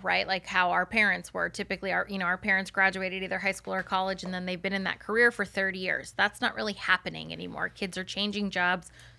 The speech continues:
kinda like they change their colleges. And so really it's about kind of finding the things that you like. Take those four years to figure out what you like, to figure out what you don't like, what you kind of wanna do after college. But it's all about networking, figuring out,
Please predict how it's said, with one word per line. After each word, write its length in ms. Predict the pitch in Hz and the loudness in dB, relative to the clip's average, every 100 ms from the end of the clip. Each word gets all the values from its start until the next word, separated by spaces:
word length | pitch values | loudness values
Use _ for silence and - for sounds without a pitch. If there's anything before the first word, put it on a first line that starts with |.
| _ - | _ 4
kinda 220 | 302 392 | 6 8
like 200 | 311 262 | 4 4
they 100 | 240 | 0
change 300 | 240 240 220 | 2 0 0
their 140 | 214 208 | -2 -2
colleges. 580 | 240 254 208 190 180 | 0 0 0 -2 -6
And 200 | - 185 | -4 -6
so 240 | - 196 185 | -2 0 2
really 340 | 226 277 285 | 4 4 2
it's 160 | 240 214 | 0 0
about 260 | 185 180 | 0 2
kind 160 | - 220 | 2 0
of 100 | 208 | 0
finding 380 | - 240 277 262 | 2 0 0 -4
the 80 | 233 | -4
things 280 | 220 214 | -4 -4
that 80 | 185 | -6
you 100 | 190 | -6
like. 360 | 180 175 - - | -2 -2 -2 -8
Take 220 | 208 208 | -8 -4
those 180 | 233 233 | -4 -4
four 220 | - 240 | -2 0
years 460 | 226 208 208 208 - - - | 2 4 4 2 -6 -20 -16
to 100 | - | -14
figure 320 | - 226 214 | -2 0 4
out 160 | 226 220 | 4 4
what 140 | 226 | 0
you 140 | 220 220 | -4 -2
like, 320 | 180 190 190 | 2 2 0
to 80 | - | -6
figure 300 | - 208 214 | -6 0 2
out 160 | 214 208 | 2 2
what 120 | 180 | -2
you 120 | 214 | -4
don't 320 | 185 185 185 | -2 -4 0
like, 220 | 185 180 - - - | 0 0 -4 -20 -4
what 220 | 202 233 | 0 0
you 100 | 240 | 0
kind 220 | 226 240 220 | -4 -2 -2
of 100 | 208 | 0
wanna 240 | 196 196 | 0 0
do 220 | 185 185 - | -4 -8 4
after 320 | 202 196 - | 4 4 -2
college. 480 | 190 185 170 185 - | -2 -2 0 -4 -4
But 80 | 190 | -6
it's 140 | 208 - - | -6 -10 -6
all 120 | 247 | -2
about 300 | 262 240 - | 0 0 -2
networking, 600 | 202 196 196 180 - - - | -2 -2 -4 -6 -10 -16 -6
figuring 560 | - 220 214 226 220 | -4 -2 -2 -2 2
out, 280 | 208 208 | 4 4